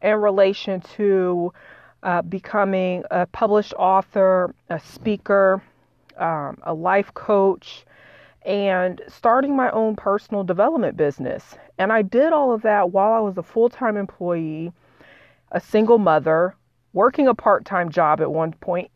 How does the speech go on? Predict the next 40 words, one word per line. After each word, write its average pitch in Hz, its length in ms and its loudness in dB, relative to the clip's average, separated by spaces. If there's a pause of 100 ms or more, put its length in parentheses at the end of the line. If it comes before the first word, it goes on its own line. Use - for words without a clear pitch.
and 269 400 2
had 226 160 2
a 185 40 2
side 180 300 0
hustle 180 400 -4
of 160 60 -10
doing 175 280 -4
hair 220 300 2
for - 180 -4
extra 156 360 -4
money, 165 400 -6 (480)
uh, 165 420 2 (720)
all 277 380 6
while 233 380 0
building 196 840 0
my 170 420 0 (120)
dream. 185 580 -2 (100)
And 190 380 -2 (160)
some 226 240 -2
of 214 80 -4
the 196 80 0
number 254 380 0
one 262 220 -2
questions 214 580 -2
I've 170 260 2
been 160 180 -2
asked 180 520 -4
are, 156 360 0 (500)
"How 202 260 0
did 226 120 0
you 233 100 -6
find 190 340 0
the 196 80 0
time 170 680 -4 (180)
and 170 140 -8
how 160 320 -2
did 151 220 -8
you 156 100 -6
do 147 360 -4
it?" 117 140 -6